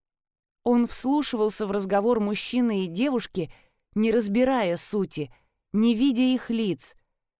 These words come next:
не понимая самого себя, но чувствуя сладость карамели во рту. Когда Эйкин вновь поднял голову от тарелки,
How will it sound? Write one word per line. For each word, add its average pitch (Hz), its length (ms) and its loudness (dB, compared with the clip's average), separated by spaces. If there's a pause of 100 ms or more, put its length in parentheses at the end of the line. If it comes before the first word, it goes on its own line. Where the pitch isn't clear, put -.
(140)
не 233 160 4
понимая 233 560 2
самого 214 460 2
себя, 233 480 -2 (880)
но 202 260 -2
чувствуя 202 600 -2
сладость 220 540 0
карамели 226 640 2
во 160 160 0
рту. 156 320 -10 (1600)
Когда 180 380 2
Эйкин 202 460 2
вновь 196 400 0
поднял 160 400 0
голову 156 380 2
от 151 220 0
тарелки, 175 640 -2